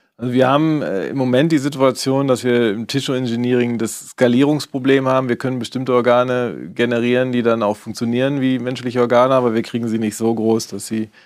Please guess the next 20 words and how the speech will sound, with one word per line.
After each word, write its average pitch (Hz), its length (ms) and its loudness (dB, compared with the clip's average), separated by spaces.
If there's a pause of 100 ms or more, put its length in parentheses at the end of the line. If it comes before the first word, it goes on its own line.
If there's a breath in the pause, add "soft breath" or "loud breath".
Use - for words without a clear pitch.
(200 soft breath)
ein 104 300 -10 (220)
echtes 117 280 -4
Organ 110 380 2
ersetzen 117 380 -4
können. 127 220 -2
Also 113 200 -2
wenn 113 120 -2
Sie 110 80 0
über 107 100 0
einen 107 120 2
Leberersatz 120 560 2
nachdenken, 117 480 -2
dann 107 100 -6
brauchen 110 320 -6
Sie 113 60 -4
ein 104 80 -4
Organ, 107 300 0
was 113 120 -6
anderthalb 113 380 -4
Kilo 143 400 2